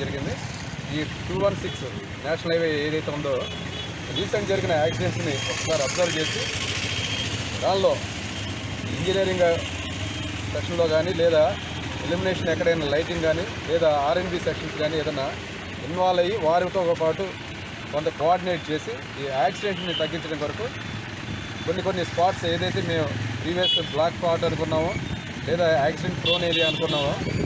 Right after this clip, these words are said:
ఆ ఏరియాలన్నింటినీ ఒకసారి, మళ్ళీ ఒకసారి అధ్యయనం చేసి, ఒక నివేదిక లాంటి మా ఇన్స్‌పెక్టర్ గారు, ఎస్ఐ గారితో కలిసి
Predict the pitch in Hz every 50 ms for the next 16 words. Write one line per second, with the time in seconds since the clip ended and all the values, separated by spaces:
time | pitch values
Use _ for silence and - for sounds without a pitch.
0 | 147 143 135 - - - - - - - 151 151 151 180 202 208 208 202 190 185
1 | 196 196 - - - 190 185 175 160 - 156 - 180 175 165 160 156 160 175 175
2 | - 160 156 170 175 160 143 139 139 165 180 180 180 165 156 - 151 156 151 -
3 | 156 143 160 202 - - - - - - - - - - - - - - - -
4 | - - - - - 139 139 175 160 156 165 185 208 214 208 202 196 196 190 180
5 | 165 156 139 131 - - - 123 131 143 143 147 160 - 190 180 175 175 180 175
6 | 175 190 202 185 156 143 160 180 165 170 170 160 - 165 151 151 170 - - -
7 | - - - - 151 175 147 208